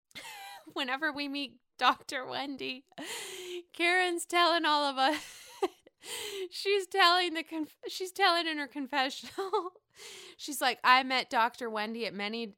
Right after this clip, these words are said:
<laughs> at many events. Not impressed." <laughs> I just wanna know more about that because whenever she, you know, Karen gives the best, best faces, okay? I can't wait for her faces this season. They are going to be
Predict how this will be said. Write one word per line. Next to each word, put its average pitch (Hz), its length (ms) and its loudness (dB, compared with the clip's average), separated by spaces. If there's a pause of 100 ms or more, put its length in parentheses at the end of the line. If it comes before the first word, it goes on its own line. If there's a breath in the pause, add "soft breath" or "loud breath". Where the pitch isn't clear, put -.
(180)
<laughs> - 240 -2
at 208 160 4
many 247 280 2
events. 254 560 0 (420 soft breath)
Not 185 420 -2
impressed." 170 800 -6 (300)
<laughs> - 80 -6
I 480 1120 12
just 415 160 0
wanna 294 220 2
know 247 160 2
more 254 300 6
about 208 360 4
that 180 240 4
because 220 500 -2
whenever 254 300 0
she, 359 340 -4
you 302 120 -8 (100)
know, 440 120 6
Karen 269 400 2
gives 233 240 -6
the 214 160 -8 (160)
best, 294 500 6
best 247 420 4 (120)
faces, 233 720 2
okay? 240 420 2 (240 loud breath)
I 262 80 2
can't 302 360 0
wait 254 240 0
for 247 120 -6
her 214 120 -4
faces 196 500 -8
this 185 120 -10
season. 180 520 -8 (220 soft breath)
They 247 140 4
are 285 80 4
going 262 260 -2
to 254 140 -6
be 226 240 -10